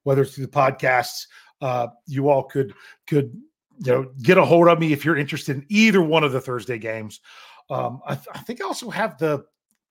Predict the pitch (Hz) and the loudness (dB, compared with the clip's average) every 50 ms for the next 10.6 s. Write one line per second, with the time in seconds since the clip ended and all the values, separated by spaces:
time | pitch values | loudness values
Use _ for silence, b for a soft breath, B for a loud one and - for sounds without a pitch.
0 | _ _ - 131 135 131 - - 208 240 240 202 - - - 160 202 196 190 135 | _ _ -12 -10 -8 -8 -4 -4 -4 -4 -4 -6 -8 -10 -8 -8 -6 -6 -6 -6
1 | _ 160 170 196 185 165 123 101 147 151 143 - _ - _ _ _ _ 113 123 | _ -2 -2 -2 -2 -4 -4 -4 -6 -6 -6 -8 _ -14 _ _ _ _ -8 -6
2 | 202 240 - - - - - - - - - _ b b b b b b b b | -6 -6 -6 -10 -12 -14 -16 -14 -14 -14 -14 _ b b b b b b b b
3 | b _ - 139 127 120 113 113 110 104 104 98 - _ b b b b b b | b _ 2 4 4 6 4 4 2 0 -4 -12 -14 _ b b b b b b
4 | b _ 160 139 131 135 135 - _ - 170 143 110 143 143 131 127 123 110 120 | b _ 2 2 2 2 -2 -8 _ 2 2 4 4 4 4 4 2 0 0 0
5 | 123 120 117 - - 151 131 - 208 165 170 - - - - - - 180 180 - | -2 -2 -2 -2 -2 -2 -2 0 0 0 0 0 -2 -4 -4 0 0 0 2 2
6 | 156 156 175 190 185 196 180 165 196 202 196 - 185 202 220 208 139 160 151 151 | 4 4 4 6 6 6 6 6 4 4 4 4 4 4 4 6 6 6 4 4
7 | 170 185 185 b b b b b _ _ _ _ - 143 131 147 160 139 - - | 2 0 -2 b b b b b _ _ _ _ -6 0 0 0 0 0 -2 -2
8 | 202 185 156 113 151 170 - - 185 170 165 - 190 185 185 202 175 151 151 143 | 0 0 0 0 -2 -2 2 4 4 4 4 4 2 4 4 4 4 4 4 4
9 | 151 139 - - - 151 175 190 185 156 180 190 190 196 202 180 156 139 - - | 4 2 -2 -4 -2 0 2 2 2 0 0 0 0 0 0 0 -4 -4 -2 -2
10 | 165 165 160 143 - - 175 175 180 196 226 262 | -2 -2 -2 -8 -10 -10 -8 -6 -4 -4 -4 -6